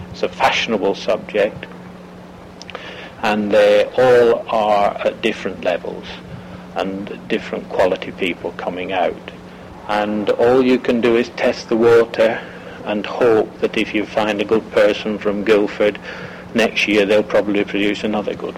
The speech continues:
person, or that you'll find a good person from Camberwell or Gateshead or wherever.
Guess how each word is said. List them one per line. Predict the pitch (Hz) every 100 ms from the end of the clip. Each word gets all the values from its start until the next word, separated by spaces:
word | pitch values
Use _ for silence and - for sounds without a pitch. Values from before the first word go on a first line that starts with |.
| -
person, | 78 78 - - 90
or | 87 87
that | 90 90
you'll | 90
find | - 98 98
a | 98
good | 104 95
person | - 98 92 98 95
from | - 98
Camberwell | - 95 90 92 92 95
or | 95
Gateshead | - 90 95 - - -
or | 87
wherever. | 90 85 90 87 -